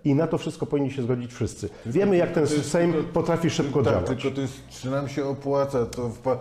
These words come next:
Speaker 1: Otóż to.
Speaker 2: ile głosów na tym zdobędziemy,
Speaker 1: Mm,
Speaker 2: nie?
Speaker 1: dokładnie tak,
Speaker 2: Czy to jest
Speaker 1: dokładnie
Speaker 2: dobra
Speaker 1: tak.
Speaker 2: inwestycja,
Speaker 1: To
Speaker 2: czy
Speaker 1: jest,
Speaker 2: zła?
Speaker 1: e, tak, to jest zła
Speaker 2: Czy to
Speaker 1: inwestycja,
Speaker 2: jest
Speaker 1: pewnie
Speaker 2: polityczne
Speaker 1: też.
Speaker 2: złoto, czy
Speaker 1: No nie,
Speaker 2: nie? Czy
Speaker 1: no oczywiście.
Speaker 2: tombak?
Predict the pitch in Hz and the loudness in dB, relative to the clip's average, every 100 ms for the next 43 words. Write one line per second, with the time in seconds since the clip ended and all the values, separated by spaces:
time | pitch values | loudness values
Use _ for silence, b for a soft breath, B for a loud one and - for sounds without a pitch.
0 | - - 123 196 156 131 104 - 165 147 | -2 0 2 2 0 2 0 0 -4 -2
1 | 165 160 135 123 135 131 127 113 120 120 | -2 -2 -4 -4 -4 -4 -6 -4 0 0
2 | 107 117 113 92 101 143 147 143 147 156 | 2 2 2 0 -2 -2 2 2 4 2
3 | 107 90 101 143 151 139 143 147 147 139 | 0 -2 -2 0 2 4 4 4 2 0
4 | 131 139 135 143 165 160 139 135 151 143 | -2 -2 -4 0 2 4 2 0 2 4
5 | 139 139 110 - 170 151 123 147 147 135 | 4 4 0 2 4 4 4 4 4 2
6 | 131 131 156 139 139 131 127 - 120 143 | 0 0 0 2 4 4 4 2 0 0
7 | 127 135 135 139 151 - 135 123 107 95 | 0 2 2 0 -2 0 2 4 4 2
8 | 110 98 110 117 131 113 - - - | -4 -4 -2 2 2 2 0 -2 -8